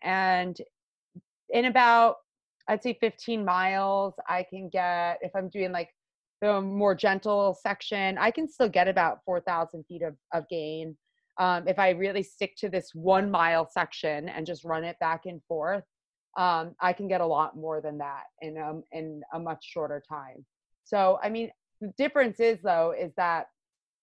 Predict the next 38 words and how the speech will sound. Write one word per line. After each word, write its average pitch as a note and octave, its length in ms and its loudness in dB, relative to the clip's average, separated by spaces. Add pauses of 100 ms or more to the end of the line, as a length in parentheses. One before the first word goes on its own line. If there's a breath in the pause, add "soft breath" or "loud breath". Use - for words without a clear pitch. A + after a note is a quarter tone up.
(160)
when G3+ 140 -4
you're G3+ 140 0
running G#3 380 2
short G3+ 360 0
and F3 100 -8
steep, G3 360 -8
and F#3 100 0
I'm G3 120 -4
talking G#3 400 -4
these F3 240 -14
climbs E3+ 300 -6
maybe E3+ 260 -10
are, E3+ 120 -4
like, D3+ 160 -6 (120)
fifty D#3 440 -12
feet D3 340 -12
or, D3 180 -14 (140)
you F3+ 100 -14
know, C#3+ 200 -14 (120)
sixty F3+ 480 -18
feet D3+ 360 -16
and D3+ 320 -14 (320)
from, D3+ 180 -8
you D#3+ 140 -10
know, C#3+ 120 -14 (260)
bottom D#3 280 -2
to D#3+ 100 -20
top, F3 400 -2 (600 soft breath)
that, F3 340 4
um, E3 480 0 (540)
you're A#3 320 6
not A#3+ 200 6 (220)
getting, G3+ 420 0 (240)
it's G3+ 140 -6
a G#3 80 -4 (140)
different A3+ 400 0
type, F#3 420 0 (520)
uh, - 40 -12